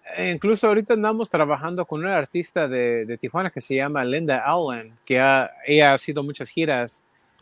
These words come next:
en México y acá también en los Estados Unidos. Vino para, para San José, de donde soy yo. Y, este, ella, ah, tiene su proyecto de, de solista, pero también ella es la cantante de Tijuana No.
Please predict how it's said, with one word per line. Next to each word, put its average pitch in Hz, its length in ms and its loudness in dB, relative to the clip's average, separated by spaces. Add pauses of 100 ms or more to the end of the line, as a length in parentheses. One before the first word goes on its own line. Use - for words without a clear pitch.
(160)
en 123 320 -6
México 147 760 0
y 127 100 2
acá 147 200 0
también 165 300 -2
en 143 80 -4
los 127 140 -6
Estados 147 340 -2
Unidos. 139 400 -6
Vino 139 240 -2
para, 113 480 2 (140)
para 120 160 2
San 127 200 -2
José, 147 400 2
de 127 140 -2
donde 117 220 -6
soy 135 240 -2
yo. 135 240 -2 (760)
Y, 135 260 2
este, 123 600 0
ella, 147 440 6
ah, 123 280 -2 (540)
tiene 180 260 2
su 165 160 -2
proyecto 147 520 0
de, 120 460 0
de 113 100 -8
solista, 165 520 0
pero 139 180 -4
también 147 560 -4
ella 151 200 2
es 135 80 0
la 135 100 -4
cantante 135 480 -4
de 117 100 -6
Tijuana 131 440 -2
No. 165 300 -4